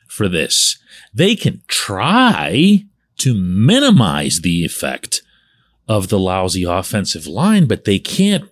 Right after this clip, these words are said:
run and hide from it entirely. They just can't. Look at it this way.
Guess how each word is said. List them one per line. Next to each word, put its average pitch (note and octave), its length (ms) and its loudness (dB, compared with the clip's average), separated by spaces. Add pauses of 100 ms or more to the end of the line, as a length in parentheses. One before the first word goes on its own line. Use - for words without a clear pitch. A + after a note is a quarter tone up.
run D#3 320 0
and A2+ 180 -6
hide F3+ 420 0
from F#2+ 200 2
it F#2+ 100 2
entirely. C3+ 560 2
They E2+ 160 0
just - 440 0
can't. G#3+ 460 0 (460)
Look C4+ 200 2
at A#3 140 4
it D3 120 0
this A#3 220 2
way. D2+ 300 -2